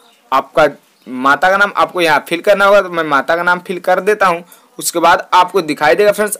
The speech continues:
आपका माता का नाम डालने के बाद, चलिए मैं दिखा देता हूँ आपको। यहाँ पे देख लीजिए, माँ का नाम डालने के बाद आपको यहाँ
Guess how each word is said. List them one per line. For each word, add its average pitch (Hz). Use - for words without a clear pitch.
आपका 156
माता 156
का 185
नाम 165
डालने 156
के 190
बाद, 175
चलिए 165
मैं 190
दिखा 156
देता 202
हूँ 226
आपको। 196
यहाँ 156
पे 156
देख 160
लीजिए, 185
माँ 156
का 190
नाम 190
डालने 170
के 180
बाद 190
आपको 147
यहाँ 175